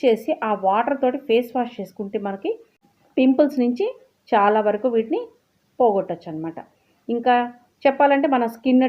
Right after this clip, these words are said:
టైట్నింగ్ కూడా చాలా యూజ్ అవుతుంది, ముడతలు రాకుండా కూడా చేస్తుంది ఈ స్పటిక అనేది. అందుకని స్పటిక వల్ల చాలా యూజ్ ఉంటుంది. అందుకని ఇవి మనం న్యాచురల్గానే యూజ్ చేస్తున్నాం మనం అన్నీ, ఏది కూడా మనం ఏది యూజ్ చేయట్లే. ఒకప్పుడు మన అమ్మలు అమ్మమ్మలు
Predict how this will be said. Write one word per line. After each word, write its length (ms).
టైట్నింగ్ 460
కూడా 140
చాలా 240
యూజ్ 280
అవుతుంది, 300
ముడతలు 440
రాకుండా 340
కూడా 180
చేస్తుంది 320
ఈ 100
స్పటిక 360
అనేది. 280
అందుకని 340
స్పటిక 360
వల్ల 180
చాలా 260
యూజ్ 320
ఉంటుంది. 320
అందుకని 420
ఇవి 160
మనం 260
న్యాచురల్గానే 720
యూజ్ 240
చేస్తున్నాం 380
మనం 160
అన్నీ, 200
ఏది 400
కూడా 160
మనం 260
ఏది 160
యూజ్ 180
చేయట్లే. 360
ఒకప్పుడు 460
మన 200
అమ్మలు 320
అమ్మమ్మలు 420